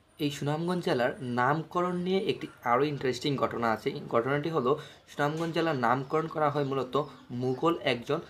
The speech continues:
সিপাহীর নাম অনুসারে। সে একটি যুদ্ধে জয়লাভ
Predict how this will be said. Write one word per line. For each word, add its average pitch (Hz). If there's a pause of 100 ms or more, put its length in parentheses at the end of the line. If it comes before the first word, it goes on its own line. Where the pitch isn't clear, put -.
(140)
সিপাহীর 165
নাম 113
অনুসারে। 113 (280)
সে -
একটি -
যুদ্ধে 139
জয়লাভ 156